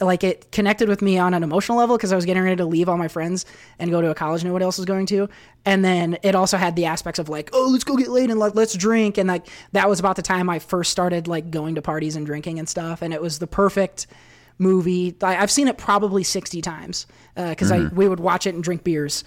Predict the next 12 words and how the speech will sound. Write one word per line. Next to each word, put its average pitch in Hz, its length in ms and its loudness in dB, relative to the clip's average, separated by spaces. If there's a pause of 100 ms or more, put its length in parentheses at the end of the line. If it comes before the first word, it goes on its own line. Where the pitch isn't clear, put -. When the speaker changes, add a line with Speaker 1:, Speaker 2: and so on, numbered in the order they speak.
Speaker 1:
<laughs> - 160 -20
when 180 540 -2
we 180 60 0
weren't 180 160 -2
supposed 170 240 -4
to 156 60 -10
be 160 80 -6
drinking 160 260 -6
beers 156 300 -4
yet. 147 260 -8
So, 165 200 -2
like, 151 240 -6